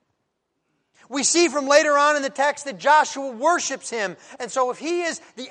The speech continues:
angel of the Lord who is worshipped, who does not tell Joshua to get up because I am a created being, this must indeed be the pre-incarnate Jesus Christ, the angel of the Lord. Just as we saw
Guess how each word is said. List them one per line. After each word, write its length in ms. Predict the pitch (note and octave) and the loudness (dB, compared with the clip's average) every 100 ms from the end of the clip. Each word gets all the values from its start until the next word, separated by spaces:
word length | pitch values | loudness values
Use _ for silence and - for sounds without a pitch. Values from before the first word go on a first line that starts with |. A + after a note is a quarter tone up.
| D4 | -2
angel 480 | F4 F#4 D4+ D#4 | -2 -2 -2 -2
of 100 | C#4 | -2
the 80 | A3 | 0
Lord 520 | B3 C#4+ F4 E4+ D4+ | 2 4 6 6 4
who 140 | A#3+ B3+ | 2 -6
is 160 | A3 | -8
worshipped, 580 | G3 E4 F4+ - G3+ - _ - | -2 -2 -2 -4 -6 -8 _ -18
who 120 | C4 | -12
does 140 | C4 G#3 | -10 -2
not 320 | C#4 E4 D#4+ | 0 0 0
tell 240 | C#4+ E4 | 4 4
Joshua 560 | A#3 C4+ C4 - A#3+ G#3+ - - | 4 2 2 0 -6 -6 -8 -16
to 120 | A#3+ | -14
get 360 | E3+ A#3 D#4 - | -6 -4 -4 0
up 380 | E4+ D#4+ - - - | 2 2 -2 -20 -14
because 260 | A3+ A#3 | -8 -2
I 200 | B3+ D4 | 2 4
am 140 | E4 C#4 | 2 -2
a 40 | |
created 540 | - C4+ C4 B3 A3 | -8 -8 -6 -8 -8
being, 420 | G3+ E4 D#4 C4 - - | -8 -4 -4 -6 -10 -10
this 240 | C4+ D#4+ | -6 -4
must 400 | A3 D4 F4+ - | -2 0 0 -2
indeed 540 | D#4 C4+ A3+ D#4 D4 G3+ | -12 -10 -6 -6 -6 -8
be 340 | D4+ D#4 C#4 - - | -6 -4 -6 -12 -12
the 80 | A#3+ | -12
pre-incarnate 1040 | - D#4+ F4+ E4+ C4+ - C#4+ D4+ C4 G#3 | -10 -4 -2 -2 -6 -8 -4 -4 -4 -10
Jesus 500 | F3 C#4+ A#3 G3+ - | -10 -8 -8 -12 -12
Christ, 600 | - B3+ G3 - - - _ _ _ _ _ _ | -2 0 0 -6 -18 -20 _ _ _ _ _ _
the 380 | D#3+ A3 E4 D#4 | -6 0 0 0
angel 460 | C#4 C#4 C4+ A3 A#3+ | -2 -2 -4 -2 -2
of 80 | G3 | 0
the 80 | |
Lord. 520 | A3+ B3 B3 G3+ D3+ - _ _ _ _ F#3 | 2 4 6 4 0 -6 _ _ _ _ -2
Just 300 | D4+ D#4+ D#4+ | 2 2 -2
as 160 | A#3 | -10
we 160 | A#3+ C4+ | -8 -10
saw 500 | - C#4+ C#4 C4 | -2 2 4 4